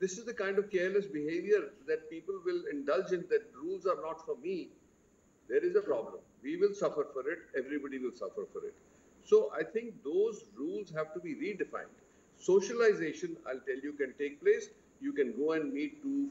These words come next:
four friends who you know very well, who are also equally careful, in the open. Nobody is saying don't, don't meet people, but not more than four, six, eight in an open space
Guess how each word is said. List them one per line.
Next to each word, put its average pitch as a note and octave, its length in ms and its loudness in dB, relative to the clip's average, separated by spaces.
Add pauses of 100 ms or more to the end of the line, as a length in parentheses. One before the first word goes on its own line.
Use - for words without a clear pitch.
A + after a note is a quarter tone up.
four B2 180 0
friends C3+ 380 0
who C3 100 -2
you B2 140 0
know A#2+ 180 4
very A#2+ 260 6
well, B2+ 180 6
who B2 180 2
are G#2 100 4
also B2 480 0
equally A#2+ 380 -2
careful, E3+ 420 2 (260)
in G3 140 6
the A3 80 6
open. A#3 360 8 (640)
Nobody A3 360 4
is - 100 -10
saying G#3+ 320 6
don't, G3+ 240 0 (160)
don't E3 260 -6
meet G#3+ 220 -8
people, F#3 340 -4 (360)
but D#3 200 -8
not F#3+ 300 -4
more F#3+ 240 0
than F#3 220 -2
four, E3+ 240 -4
six, - 440 -10
eight E3 220 -2 (340)
in A#3+ 140 4
an A#3 180 4
open F#3 300 6
space F3+ 400 2